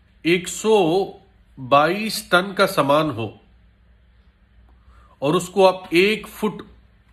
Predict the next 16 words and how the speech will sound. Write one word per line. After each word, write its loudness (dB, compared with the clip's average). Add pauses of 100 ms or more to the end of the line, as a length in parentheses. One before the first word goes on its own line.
(320)
ऊंचा 0
उठाए, -4 (300)
वेट -4
लिफ्टिंग -8
कर -6
ले, -14 (1700)
एक 0
सौ -2
बाईस 0
टन 0 (1080)
यानी -4
एक 0
सौ 0
बाईस 2
हजार 2
किलो -4